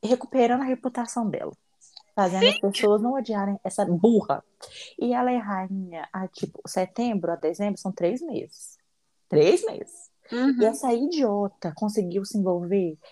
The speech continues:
Speaker 1: em dois escândalos. Dois escândalos em três meses. E ela, tipo assim, ela não, ela faz as coisas e acha que ela, que ela,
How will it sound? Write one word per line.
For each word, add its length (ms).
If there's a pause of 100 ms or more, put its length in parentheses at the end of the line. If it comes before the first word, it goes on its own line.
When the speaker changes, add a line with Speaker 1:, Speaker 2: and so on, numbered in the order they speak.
Speaker 1:
em 220
dois 300
escândalos. 960 (160)
Dois 460
escândalos 540
em 100
três 460
meses. 680 (460)
E 180
ela, 540 (240)
tipo 220
assim, 480
ela 240
não, 1000 (480)
ela 220
faz 280
as 160
coisas 220
e 40
acha 200
que 60
ela, 180 (720)
que 60
ela, 100